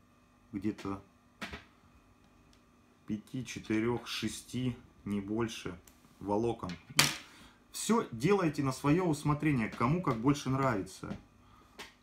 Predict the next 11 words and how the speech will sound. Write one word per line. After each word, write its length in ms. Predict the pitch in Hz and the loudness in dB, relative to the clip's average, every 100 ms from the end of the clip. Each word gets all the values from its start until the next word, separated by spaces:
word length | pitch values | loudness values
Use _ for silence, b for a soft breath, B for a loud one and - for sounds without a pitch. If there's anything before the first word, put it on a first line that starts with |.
| _ _ | _ _
Тут 200 | 113 110 | -6 2
нет 180 | 143 147 | 2 2
такого, 420 | - - 120 98 | -2 -2 -2 -2
что 200 | 90 - | -6 -2
вот 240 | 101 95 - - - - - | 0 0 -4 -20 -20 -20 -10
взял 320 | 104 135 139 | 0 2 2
четыре — 420 | - 104 151 143 113 | 2 0 2 0 0
правильно, 440 | 101 95 90 92 98 - - - - | -2 -2 -2 -8 -10 -14 -20 -20 -8
взял 260 | 101 110 | 0 0
больше — 380 | 101 123 123 - | 0 0 0 -2
неправильно. 540 | 101 101 92 90 87 | -4 -4 -6 -6 -8